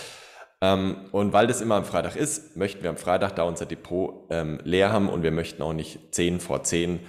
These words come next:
noch irgendwelche Optionen glattstellen. Ähm, da wird die Liquidität auch extrem schlecht, deswegen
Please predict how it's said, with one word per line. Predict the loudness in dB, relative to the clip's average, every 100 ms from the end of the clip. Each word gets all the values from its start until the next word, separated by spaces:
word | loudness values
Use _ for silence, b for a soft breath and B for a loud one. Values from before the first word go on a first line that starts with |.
| B B
noch | -8
irgendwelche | -6 -4 -4 -6
Optionen | -6 2 4 4
glattstellen. | 4 2 2 2 2 2 -2
Ähm, | -2 -4 -6 -10 -18 -20 -2
da | 0 0
wird | -2
die | -6
Liquidität | -8 -4 -2 0 2 2 2
auch | 0
extrem | 0 -4 0 2 2
schlecht, | 0 -2 -2
deswegen | -4 -2 -2